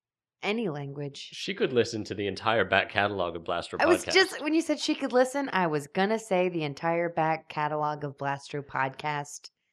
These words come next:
Speaker 2: It's on the tip of all of our tongues.
Speaker 1: Everyone's tongues.
Speaker 2: Everyone's talking about it.
Speaker 1: Everyone
Speaker 2: Blastro
Speaker 1: is.
Speaker 2: Podcast. Follow us on Twitter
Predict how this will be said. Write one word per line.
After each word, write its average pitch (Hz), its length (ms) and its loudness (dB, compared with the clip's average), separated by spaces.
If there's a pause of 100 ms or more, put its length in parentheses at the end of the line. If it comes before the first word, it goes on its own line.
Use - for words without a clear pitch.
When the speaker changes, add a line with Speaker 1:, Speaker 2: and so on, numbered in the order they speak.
(180)
Speaker 2:
It's 226 200 0
on 233 160 4
the 214 40 2
tip 240 360 0
of 147 180 0 (140)
all 196 200 2
of 120 120 0
our 95 100 4
tongues. - 220 4
Speaker 1:
Everyone's 208 420 2
tongues. 143 720 -4
Speaker 2:
Everyone's 185 400 2
talking 127 400 4
about 82 300 2
it. 82 200 0
Speaker 1:
Everyone 247 340 0
Speaker 2:
Blastro 254 380 10
Speaker 1:
is. - 60 6
Speaker 2:
Podcast. 180 540 6
Follow 226 300 8
us 185 140 6
on 135 140 6
Twitter 180 360 4